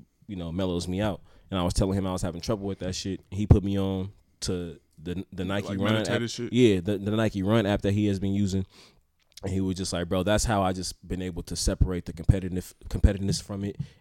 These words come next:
Speaker 1: and have been able to do it in a way that, like, serves fucking
Speaker 2: You.
Speaker 1: the actual goal, right? Which is
Speaker 2: Yeah.
Speaker 1: to, like,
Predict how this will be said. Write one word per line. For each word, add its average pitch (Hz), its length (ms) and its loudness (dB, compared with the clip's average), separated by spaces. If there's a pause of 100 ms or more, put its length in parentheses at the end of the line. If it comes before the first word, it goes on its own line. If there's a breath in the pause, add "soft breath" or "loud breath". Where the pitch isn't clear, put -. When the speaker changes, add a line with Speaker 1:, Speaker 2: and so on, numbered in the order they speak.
(140)
Speaker 1:
and 95 120 -4
have 85 80 -2
been 95 100 0
able 92 180 -2
to 87 100 -4
do 95 240 2
it - 140 0 (800)
in 95 120 0
a 90 60 0
way 95 200 6
that, 90 160 2
like, 85 240 -2
serves 95 760 0
fucking 95 240 -6
Speaker 2:
You. 113 260 -2 (140)
Speaker 1:
the 92 80 -4
actual 90 460 -2
goal, 95 220 2
right? 90 160 2
Which 90 180 0
is 87 140 -4
Speaker 2:
Yeah. - 100 -10
Speaker 1:
to, 87 60 0
like, 82 280 -6